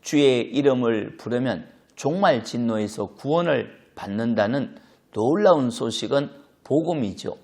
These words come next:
오랫동안 율법을 지켜온 유대인뿐만 아니라 헬라인도 예수님을 믿고 주의 이름을 부르면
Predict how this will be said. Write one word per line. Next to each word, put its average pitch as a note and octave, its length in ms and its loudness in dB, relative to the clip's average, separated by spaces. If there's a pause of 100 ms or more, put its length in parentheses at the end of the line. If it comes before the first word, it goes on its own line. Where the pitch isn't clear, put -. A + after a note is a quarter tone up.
(720)
오랫동안 D#3+ 760 8
율법을 C3 540 4
지켜온 B2 520 -2
유대인뿐만 B2+ 880 0
아니라 G#2+ 520 -2 (500)
헬라인도 E3+ 880 2 (180)
예수님을 A#2 540 0
믿고 C3+ 680 2
주의 B2 280 2
이름을 G#2+ 400 0
부르면 A2+ 500 2